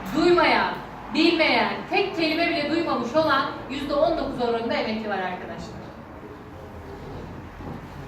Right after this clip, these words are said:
Bu herhalde genel başkanın, genel merkezin sorumluluğu değil elbet. Bu bizlerin sorumluluğu, bizlerin eksikliği. Demek ki biraz daha fazla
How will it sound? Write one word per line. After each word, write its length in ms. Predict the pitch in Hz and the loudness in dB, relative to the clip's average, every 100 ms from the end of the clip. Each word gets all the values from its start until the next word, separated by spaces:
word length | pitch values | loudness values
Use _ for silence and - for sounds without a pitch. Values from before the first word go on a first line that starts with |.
| - - | -8 0
Bu 180 | 311 320 330 - - - - - 294 | 2 2 0 -6 -10 -12 -12 -6 0
herhalde 540 | 277 240 240 285 285 - - - - - - | 4 4 4 2 0 -2 -6 -6 -6 -4 0
genel 300 | 247 226 220 | 4 4 4
başkanın, 480 | 208 - 208 208 226 - - - | 2 0 -2 -2 -2 -4 -6 -2
genel 300 | 233 254 254 226 | 2 4 2 2
merkezin 540 | 208 208 220 220 - | 0 0 -4 -4 -4
sorumluluğu 500 | 220 214 196 196 - | -2 -2 -2 -4 0
değil 220 | 208 196 | 0 0
elbet. 300 | 180 170 - - - - - - - 339 | -2 -6 -8 -8 -10 -10 -10 -10 -10 -8
Bu 120 | 269 | -6
bizlerin 340 | - 208 190 | -4 -4 -4
sorumluluğu, 580 | 185 185 175 170 - - - - - 247 | -6 -6 -8 -8 -8 -8 -10 -12 -10 -8
bizlerin 320 | 233 233 220 | -2 0 2
eksikliği. 800 | 214 - - - 202 208 277 - - - - 247 | 0 -4 -8 -6 -2 0 0 -4 -8 -10 -6 0
Demek 320 | 247 233 240 | 0 0 0
ki 240 | 302 320 - - - - - | 2 2 0 -4 -6 -10 -2
biraz 320 | 392 277 254 | 4 4 4
daha 180 | 254 220 | 4 4
fazla 640 | 190 226 220 220 214 - | 4 4 4 4 4 4